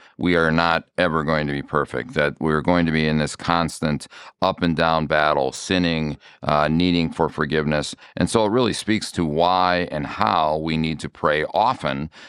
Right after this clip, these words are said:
that his will would be among us. Why? Because at times, because of our sinfulness, it is not. Um, and, and as Vicar mentioned, he mentioned the law. Of course, the law in this life, we cannot keep it perfectly.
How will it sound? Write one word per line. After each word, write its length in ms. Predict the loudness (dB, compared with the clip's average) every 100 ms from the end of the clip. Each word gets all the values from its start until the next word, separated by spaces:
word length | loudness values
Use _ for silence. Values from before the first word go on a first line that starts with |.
| -8
that 140 | -4 -2
his 180 | -4 -2
will 300 | 0 0 -2
would 220 | -4 -4
be 100 | -4
among 300 | -2 0 -2
us. 160 | -4
Why? 320 | 0 2 2 0
Because 560 | -2 0 2 0 -2 -2
at 220 | -2 0
times, 540 | 0 2 2 0 -2 -14 _
because 300 | -4 0 0
of 80 | 2
our 100 | 0
sinfulness, 640 | 0 -2 -2 0 -2 -2 -4
it 140 | -2
is 180 | 0 2
not. 400 | 2 2 0 -4 -12 -20 -10 -2
Um, 420 | 2 4 2 0
and, 300 | 0 2 0 0
and 100 | 0
as 100 | 2
Vicar 260 | 0 2 2
mentioned, 320 | 2 2 2
he 60 |
mentioned 380 | 2 2 0 2
the 60 | 2
law. 420 | 2 4 2 0 -6 -18 -16
Of 120 | -2
course, 340 | 0 0 -2 -10
the 160 | 0 2
law 440 | 4 4 2 0 0
in 140 | 0
this 220 | 0 0
life, 340 | 0 0 -2 -4
we 140 | -4
cannot 340 | -2 0 -2
keep 220 | -4 -8 -8
it 80 |
perfectly. 680 | -4 -4 -2 -6 -2 -2 -2